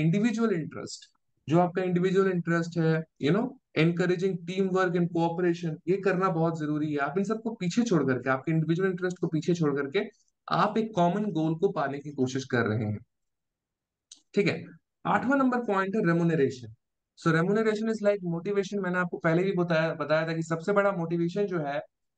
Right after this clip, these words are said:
किसी भी employee के लिए, किसी भी व्यक्ति के लिए होता है उसका remuneration, उसका salary। तो अगर आप किसी को सही salary provide करेंगे, सही remuneration provide करेंगे, तो वो बंदा का परफॉर्मेंस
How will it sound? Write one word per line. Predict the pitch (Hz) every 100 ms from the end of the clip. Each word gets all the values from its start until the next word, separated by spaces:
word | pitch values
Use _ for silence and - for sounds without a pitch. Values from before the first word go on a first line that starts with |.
| _
किसी | 170 180
भी | 185 196 196 - _ _ _
employee | 135 135 165 175
के | 175 175
लिए, | 165
किसी | 160 160 180
भी | 175
व्यक्ति | 156 151 175
के | 165
लिए | 165
होता | 156 135 160
है | 170
उसका | 165 170 143
remuneration, | 135 139 139 139 165
उसका | 160 165
salary। | 156 120 127 110 - _ _ _ _ -
तो |
अगर | - 156 190 240
आप | 240
किसी | 208 226
को | 240 269
सही | - 151 202
salary | - 170 170 196
provide | 175 160 156 160
करेंगे, | 147 135 147 175
सही | 170 190
remuneration | 220 180 160 156 151 147
provide | 143 135 135
करेंगे, | 135 143 175
तो | 190
वो | 226 196
बंदा | 165 175
का | 196
परफॉर्मेंस | 202 170 165 165 196